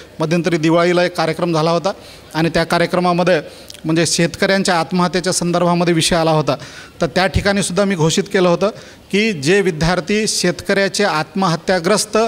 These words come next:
म्हणजे घरातील पदवीधर विद्यार्थी असतील अशा विद्यार्थ्यांना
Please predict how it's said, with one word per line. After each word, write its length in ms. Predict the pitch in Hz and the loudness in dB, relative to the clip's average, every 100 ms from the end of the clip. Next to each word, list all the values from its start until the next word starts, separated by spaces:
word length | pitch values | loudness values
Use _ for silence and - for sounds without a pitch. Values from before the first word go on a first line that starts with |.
| 220 - - | -2 -12 -8
म्हणजे 180 | 165 175 | -2 -2
घरातील 460 | 139 151 185 202 208 | 0 2 0 0 -4
पदवीधर 500 | - 196 226 226 233 | -2 0 2 2 2
विद्यार्थी 440 | 214 175 180 165 | 0 0 0 0
असतील 340 | 165 156 175 139 - - - - - - - - - | -2 0 -2 -2 -6 -20 -20 -20 -20 -20 -20 -16 -4
अशा 300 | 151 156 208 | 0 2 2
विद्यार्थ्यांना 840 | 175 156 165 180 185 180 185 202 | 2 2 0 0 0 0 2 2